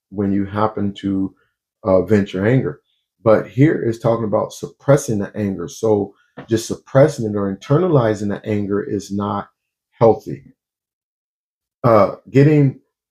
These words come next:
uh, getting to the underlying cause of your anger is much more effective than suppressing your anger. Though it can be tempting to try to minimize an undesirable emotion, you are likely to cause even more stress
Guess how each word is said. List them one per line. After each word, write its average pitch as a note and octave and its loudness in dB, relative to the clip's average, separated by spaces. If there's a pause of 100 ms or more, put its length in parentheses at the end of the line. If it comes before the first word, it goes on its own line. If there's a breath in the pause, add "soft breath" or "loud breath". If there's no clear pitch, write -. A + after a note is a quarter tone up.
(500)
uh, G2+ 2
getting C#3+ 4
to - 2
the A#2 0
underlying A#2+ 2
cause A2 2
of F#2+ -2
your G2 -4
anger A2+ 0
is G#2+ -4
much A#2 -4
more G#2 -2
effective G#2 -2
than G2 -2
suppressing G#2+ -2
your F#2 -8
anger. G2+ -4 (520)
Though A2+ 4
it A#2 -4
can A2 -2
be G2+ -4
tempting C3 -2
to - -20
try A2 -2
to F#2+ -4
minimize G2 -2 (340)
an G#2 -2
undesirable G#2 0
emotion, F#2+ -2 (800)
you C3+ 6
are G2+ 4
likely A2 0
to G#2+ -14
cause G2+ -4
even G2 -4
more A#2 2
stress F#2+ -8